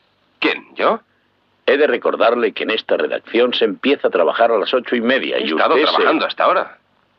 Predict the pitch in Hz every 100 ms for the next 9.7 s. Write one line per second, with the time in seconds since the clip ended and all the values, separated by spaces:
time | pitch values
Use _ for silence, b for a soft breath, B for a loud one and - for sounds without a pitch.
0 | _ _ _ _ _ _ - 196 170 -
1 | 143 113 98 110 - - - - - _
2 | - 92 90 95 98 82 80 120 - 95
3 | 80 76 69 127 123 156 165 73 69 73
4 | 107 104 87 76 71 69 - 95 104 -
5 | _ _ _ _ _ _ _ - - -
6 | - _ _ _ _ _ _ _ _ _
7 | _ - - _ - 151 175 117 - 143
8 | 139 113 110 127 78 65 107 151 87 73
9 | - 101 - - - - -